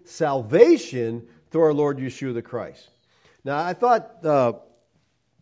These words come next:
Jay Hampton Keathley had some interesting stuff to say on the language here that I thought was pretty good. "But to obtain salvation through our Lord Yeshua the Christ." Heatley says, The Greek text is very descriptive here,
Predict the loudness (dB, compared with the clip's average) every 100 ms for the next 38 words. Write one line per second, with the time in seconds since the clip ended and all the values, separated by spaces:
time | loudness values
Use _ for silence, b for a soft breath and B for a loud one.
0 | -14 -2 0 2 0 0 -4 -8 -4 -6
1 | -4 -8 -8 -10 -10 -10 -10 -12 -12 -14
2 | -8 -10 -10 -12 -8 -6 -8 -8 -8 -6
3 | -8 -10 -14 -10 -8 -8 -12 -10 -12 -12
4 | -14 -12 -12 -8 -10 -10 b b b b
5 | 0 0 4 2 4 4 4 2 2 2
6 | 2 2 0 -4 0 0 2 2 0 -2
7 | -6 -8 -6 -6 -6 -10 -12 -14 -10 -8
8 | -6 -4 -6 -6 -10 -10 -16 b b b
9 | b b -6 -2 -4 -4 -2 -4 -4 -12
10 | -10 -2 -2 0 -4 -6 -6 -6 -6 -12
11 | -10 -12 -14